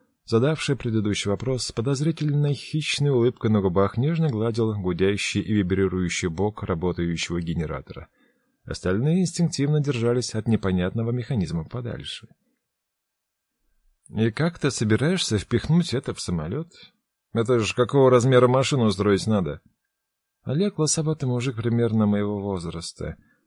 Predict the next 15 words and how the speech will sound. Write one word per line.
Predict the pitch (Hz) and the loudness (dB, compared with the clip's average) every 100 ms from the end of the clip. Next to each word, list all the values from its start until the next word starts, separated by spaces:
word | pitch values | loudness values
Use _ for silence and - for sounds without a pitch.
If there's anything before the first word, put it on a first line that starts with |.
| _ | _
давно | 143 151 143 123 | -2 0 4 4
уже | 104 104 | 4 4
был | 104 98 | 2 2
со | 104 | 4
мной | 104 104 | 4 4
на | 107 | 2
«ты» | - 143 98 87 | 0 -2 0 -2
и | 82 90 | -4 -2
держался | 95 95 104 101 98 | 0 0 -2 -2 -2
непринуждённо. | 90 85 87 85 80 - - - - _ _ _ _ _ _ _ _ _ _ _ _ _ _ _ - | -2 -2 -4 -4 -8 -12 -12 -14 -20 _ _ _ _ _ _ _ _ _ _ _ _ _ _ _ -4
«Это | 98 120 - 104 69 67 - - _ - | 2 2 2 0 -2 -6 -16 -20 _ -10
действительно | 95 92 - 127 143 160 147 135 | -4 -2 -2 -2 0 0 2 2
для | 113 98 | 2 0
самолёта | 92 95 85 90 107 101 | 0 0 0 0 0 0
перебор. | 87 85 80 76 73 - | -2 -4 -6 -6 -8 -8